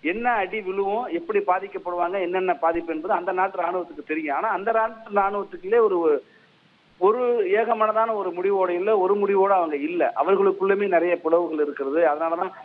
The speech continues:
ஒருத்தங்க போரை திணிக்கிறாங்க, ஒருத்தங்க போர் வேண்டாம் அமைதிங்கிறாங்க. ஆனா இந்திய ராணுவம் இப்பயும் சொல்லுது, அமைதியை மட்டும்தான் நாங்க விரும்புறோம்,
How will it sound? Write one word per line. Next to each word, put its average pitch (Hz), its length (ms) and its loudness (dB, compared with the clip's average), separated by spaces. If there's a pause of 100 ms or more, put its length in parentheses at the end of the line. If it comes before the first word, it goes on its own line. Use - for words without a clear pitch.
(280)
ஒருத்தங்க 160 360 2
போரை 185 300 2
திணிக்கிறாங்க, 180 600 0
ஒருத்தங்க 165 400 -2 (340)
போர் 190 240 4
வேண்டாம் 175 400 2
அமைதிங்கிறாங்க. 156 760 -2
ஆனா 180 160 -2
இந்திய 180 360 2
ராணுவம் 175 360 0
இப்பயும் 190 340 -2
சொல்லுது, 156 280 -2
அமைதியை 160 480 4
மட்டும்தான் 147 380 -2
நாங்க 139 200 -4
விரும்புறோம், 147 420 -4